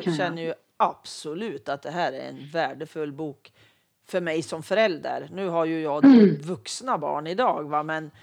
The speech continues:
Speaker 2: men för många följer ju med upp i åren också svårigheten, eller för väldigt många. Och då spelar det ju ingen roll om jag har små barn eller stora barn om jag vill stötta mina ungar på något sätt. Tänker jag.
Speaker 1: Nej,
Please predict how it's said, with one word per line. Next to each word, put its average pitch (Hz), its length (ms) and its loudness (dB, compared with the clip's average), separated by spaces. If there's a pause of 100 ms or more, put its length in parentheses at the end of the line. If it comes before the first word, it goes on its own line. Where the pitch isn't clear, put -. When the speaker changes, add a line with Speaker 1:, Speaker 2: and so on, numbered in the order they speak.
(300)
Speaker 2:
men 160 600 -4
för 226 140 -8
många 170 320 -4
följer 302 400 2
ju 196 180 -2
med 226 400 0
upp 202 220 -4
i 262 100 -4
åren 175 380 0
också - 460 -8
svårigheten, 214 840 -4
eller 175 220 -8
för 175 300 -12
väldigt 175 720 0
många. 165 440 -10 (520)
Och 196 120 -6
då 233 280 0
spelar 202 540 2
det 196 60 2
ju 185 100 2
ingen 185 180 -6
roll 254 220 2
om 202 100 -6
jag 185 80 -2
har 175 80 0
små 262 260 -4
barn 165 240 -2
eller 156 160 -6
stora 190 400 -4
barn 156 280 -2
om 175 200 -6
jag 160 160 2
vill 156 160 -6
stötta - 640 -4
mina 170 240 -10
ungar 160 460 -6
på 147 60 -12
något 143 200 -14
sätt. - 320 -16 (1200)
Tänker 175 260 2
jag. 220 120 10
Speaker 1:
Nej, 170 100 4